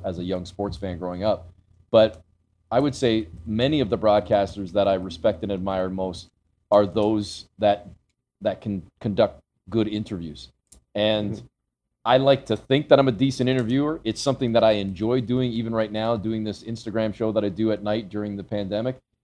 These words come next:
Speaker 1: It's just a fun way for me to have conversations with people and to continue to hone my skills and hone my craft in terms of interviewing. One of the things that I've said for years,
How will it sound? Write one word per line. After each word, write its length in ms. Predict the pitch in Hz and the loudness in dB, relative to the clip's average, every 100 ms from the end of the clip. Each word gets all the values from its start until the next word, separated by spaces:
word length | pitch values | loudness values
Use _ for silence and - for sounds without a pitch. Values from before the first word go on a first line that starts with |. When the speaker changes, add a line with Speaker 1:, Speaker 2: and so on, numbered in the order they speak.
| - | -6
Speaker 1:
It's 120 | 117 | -6
just 220 | - 156 139 | -4 -2 -2
a 60 | |
fun 280 | - 127 131 | 2 2 4
way 140 | 127 | 2
for 160 | 117 107 | 0 -2
me 340 | 107 131 110 90 _ _ - | -2 0 -2 -4 _ _ 0
to 40 | 110 | 2
have 140 | 120 | 2
conversations 680 | 131 117 101 117 127 120 98 | 2 0 0 0 0 0 -8
with 160 | 98 - | -8 -4
people 260 | 107 110 | -2 0
and 140 | 107 117 | -2 0
to 200 | 117 95 | -2 -2
continue 360 | 127 110 156 | -6 -4 -2
to 140 | 139 127 | 2 2
hone 240 | 123 135 | 4 2
my 100 | 120 | 2
skills 380 | 113 - 117 110 | 0 0 0 0
and 80 | 101 | 0
hone 180 | 120 110 | 0 2
my 160 | 123 | 0
craft 320 | 127 101 101 104 | 2 2 2 -4
in 60 | |
terms 240 | - 107 95 | -8 -6 -4
of 100 | 98 | -4
interviewing. 360 | 107 92 90 | -4 -4 -4
One 140 | 101 135 | -2 -2
of 60 | |
the 60 | 113 | -2
things 300 | - 120 104 | -4 -4 2
that 100 | 110 | 4
I've 160 | 113 | 4
said 180 | - 107 - | 0 -8 -8
for 100 | 95 | -6
years, 380 | 120 110 98 | -2 -2 -4